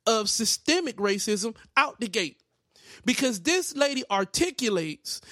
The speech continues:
that she is going to tell the police this man's ethnicity to make sure that they understand the level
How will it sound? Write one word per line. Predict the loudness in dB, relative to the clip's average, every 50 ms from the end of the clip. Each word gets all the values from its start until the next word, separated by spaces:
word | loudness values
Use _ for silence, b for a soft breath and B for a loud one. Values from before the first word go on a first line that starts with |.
| B B B B B
that | 2 2 2 2
she | 0 0 0 2 0 0 0 2 2
is | 0 0 -2 -4
going | -2 -2 0 0 0 -2 -2
to | -4 -6
tell | -4 -2 0 0 2 2 2
the | 0 -2 -2
police | 0 -2 -2 2 2 0 0 0 -2 -4 -4 -6 B B B B B B -14
this | 0 2 2 2 2 -2 -4 -6 -2
man's | 0 0 0 2 0 0 0 0 0 -2 -6 -10 B B B _
ethnicity | 0 0 0 0 -4 -2 0 2 2 2 0 -2 -6 -8 -10 -16 _ _ _ _ _
to | 0 0 2
make | 2 2 0 0 0 0
sure | 0 0 2 2 0 0 0 0 0 0 0 -2 -2 -6 B B B B B B 2
that | 2 2 2 0 2
they | 2 2 4 2 0
understand | 0 -2 -2 0 0 0 0 0 2 2 2 2 2 0 0 0 0 0 0
the | 0 0
level | 0 0 0 0 2 2 0 0 0 -2 -2 -2